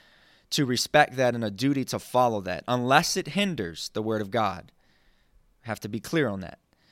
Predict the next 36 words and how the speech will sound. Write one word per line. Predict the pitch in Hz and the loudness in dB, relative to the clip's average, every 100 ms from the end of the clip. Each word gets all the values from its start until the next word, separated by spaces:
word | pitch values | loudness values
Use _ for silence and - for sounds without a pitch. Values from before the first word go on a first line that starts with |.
| _ _ _ - | _ _ _ 0
Now, | 151 | 6
I, | 202 202 _ _ _ _ | 6 4 _ _ _ _
let's | 196 247 - | 4 6 6
talk | 170 | 2
about | 160 147 127 | 4 4 4
the | |
greatest | 117 127 120 - | 4 4 4 0
generation | 117 110 107 107 | 0 0 0 -2
for | 110 | -4
a | 104 | -2
moment, | 101 90 | -2 -4
'cause | 147 | -2
we've | 165 | 0
been | 160 151 | 0 0
hearing | 156 147 131 | 2 2 2
that | 123 113 | -2 -2
in | |
the | 107 | -4
news | 104 98 | -4 -4
media. | 95 87 65 - - - _ _ | -6 -10 -12 -20 -20 -20 _ _
Greatest | - 254 247 - | 4 6 6 4
generation | 208 180 175 170 | 4 4 4 2
would | 143 | 0
be | 143 | 2
my | 127 117 | 2 2
grandfather, | 117 110 - 101 98 92 127 | 0 0 0 -2 -2 -6 -6
who | 117 | -2
just | 143 - | -2 0
passed | 127 117 - | -2 -2 -4
away | 117 107 | -2 -2
a | 104 | -2
few | - 107 | -4 -4
days | 101 95 | -4 -6
ago, | 92 101 101 | -8 -6 -4
and | 101 | -6
I'm | 104 | -8